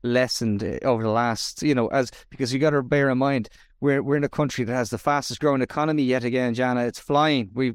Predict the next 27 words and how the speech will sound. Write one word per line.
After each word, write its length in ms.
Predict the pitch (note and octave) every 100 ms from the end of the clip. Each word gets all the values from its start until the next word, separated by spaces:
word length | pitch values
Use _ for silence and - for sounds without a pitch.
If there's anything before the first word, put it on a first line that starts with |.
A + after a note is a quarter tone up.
| A#2+
you 120 | C#3+
know, 140 | D3
we're, 180 | B2 B2+
we're, 200 | A2+ B2
we're, 240 | - C3 A#2
we're, 220 | B2+ B2 -
we're 140 | B2+
breaking 360 | A2 D3 C#3 C3
all 300 | D3 D#3+ D#3
the 100 | C#3+
records, 540 | C#3+ - C3 A#2 G2+
and 240 | B2+ A2+
we, 300 | A#2 B2 G#2 - -
we've 140 | - A#2+
more 220 | C#3 D3
money 240 | C#3 C3+
than 100 | B2+
we 100 | B2
know. 380 | A#2+ C3 C#3+ B2
So, 320 | A2 C#3 A#2+
so 200 | G#2 C#3
how 200 | B2+ E3
are 80 | E3+
things 360 | D#3+ D#3+ D3 -
like 160 | C3+ -
that 120 | -
in, 220 | C#3 C3+